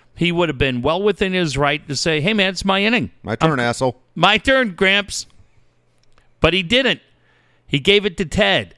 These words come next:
Speaker 1: and I'm in the car, and I go, "Holy shit." Small, subtle, very cool, and Ted gets to call it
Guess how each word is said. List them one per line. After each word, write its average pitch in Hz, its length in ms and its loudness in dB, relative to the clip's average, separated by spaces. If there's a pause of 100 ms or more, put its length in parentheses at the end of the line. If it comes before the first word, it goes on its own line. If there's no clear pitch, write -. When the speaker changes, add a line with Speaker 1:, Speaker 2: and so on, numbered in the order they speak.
Speaker 1:
and 135 160 0
I'm 143 160 -2
in 110 120 -2
the 220 80 -2
car, 190 320 0
and 151 100 -4
I 139 80 0
go, 127 200 0
"Holy 175 680 -2
shit." - 460 -4 (560)
Small, 180 720 -2 (240)
subtle, 175 720 -4 (340)
very 175 440 0
cool, 151 560 -2 (640)
and 147 160 -2
Ted 165 240 -4
gets 165 260 -4
to 185 100 -10
call 208 300 -6
it 190 100 -6